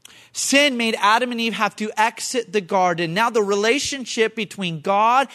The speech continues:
and humanity has been severed. It has been cut off. The imago Dei has been marred.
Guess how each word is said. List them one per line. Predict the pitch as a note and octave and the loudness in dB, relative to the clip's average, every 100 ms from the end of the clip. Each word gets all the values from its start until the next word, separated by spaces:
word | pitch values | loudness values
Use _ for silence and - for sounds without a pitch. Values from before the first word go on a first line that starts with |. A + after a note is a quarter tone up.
| - | -8
and | F#3 F#3 | -6 -6
humanity | - F#3+ E3+ G3 A3+ A3+ A#3 | -6 -6 -2 -2 -2 -4 -4
has | F#3+ D#3 | -4 -6
been | D3+ C3 | -8 -10
severed. | - F3+ G#3 C#4 | -2 0 0 -4
It | A3+ F#3 F#3 | -2 -2 0
has | F3 C#3 | 0 -2
been | D#3+ C3+ | -8 -10
cut | - A3 A#3+ | -4 0 2
off. | G#3+ A#3 - - | 2 0 -4 -4
The | G3+ | -2
imago | F#3 F3+ G#3 B3 B3+ | 0 2 0 0 0
Dei | F#3+ A3 | 2 2
has | G#3 F#3+ | 2 -2
been | - E3+ C3 B2+ | -2 -4 -4 -8
marred. | C3 A2+ E3+ A#3+ | -8 -6 -6 -6